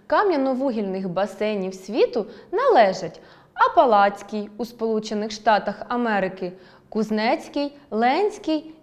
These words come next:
і Тунгуський у Росії, Північно-Східний у Китаї,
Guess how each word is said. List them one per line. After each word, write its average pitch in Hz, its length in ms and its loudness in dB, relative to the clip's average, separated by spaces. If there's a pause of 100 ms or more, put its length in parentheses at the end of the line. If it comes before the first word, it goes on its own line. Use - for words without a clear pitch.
і 403 140 8
Тунгуський 208 960 -2
у 220 100 0
Росії, 208 760 -4 (280)
Північно-Східний 214 1160 -2
у 247 100 -4
Китаї, 196 720 -2